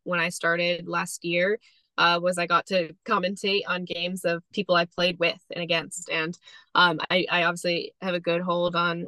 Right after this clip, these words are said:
on what's going on in the women's soccer, uh, women's collegiate soccer levels. And,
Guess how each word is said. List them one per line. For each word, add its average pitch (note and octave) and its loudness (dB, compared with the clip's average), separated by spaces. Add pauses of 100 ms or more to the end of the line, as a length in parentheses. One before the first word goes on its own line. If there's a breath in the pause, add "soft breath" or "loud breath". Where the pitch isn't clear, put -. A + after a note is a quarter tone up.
(140)
on E3+ -2
what's F3 -2
going E3+ 0
on E3+ 2
in E3+ -2
the E3+ -4
women's E3+ -4
soccer, E3 0 (300)
uh, E3+ 2
women's G#3+ 4
collegiate F#3 2
soccer F3 0
levels. F#3 0
And, F3+ -4